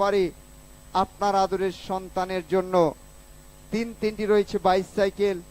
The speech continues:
ছাত্রদের জন্য আয়োজন তিন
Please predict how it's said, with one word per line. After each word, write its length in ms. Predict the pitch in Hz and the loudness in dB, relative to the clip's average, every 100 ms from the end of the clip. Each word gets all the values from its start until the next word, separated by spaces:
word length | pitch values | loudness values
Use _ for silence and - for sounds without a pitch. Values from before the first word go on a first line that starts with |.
| - - - - | -20 -20 -20 -6
ছাত্রদের 580 | 180 185 - 196 185 202 170 | -2 -2 -2 -2 0 0 0
জন্য 180 | 185 190 180 151 - - - 160 | -2 0 -2 -4 -12 -20 -2 4
আয়োজন 380 | 180 185 190 180 165 - - - - | 4 4 2 2 -2 -14 -20 -20 -2
তিন 140 | 208 | -2